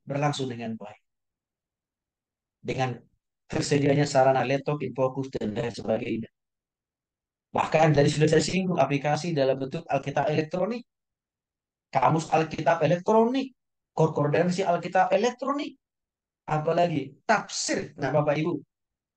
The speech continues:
ya, tafsir Alkitab dalam bentuk elektronik sudah ada. Silahkan Bapak Ibu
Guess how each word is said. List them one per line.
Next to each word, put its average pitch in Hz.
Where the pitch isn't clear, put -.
ya, -
tafsir 240
Alkitab -
dalam 147
bentuk 143
elektronik 131
sudah 127
ada. -
Silahkan 123
Bapak 123
Ibu 110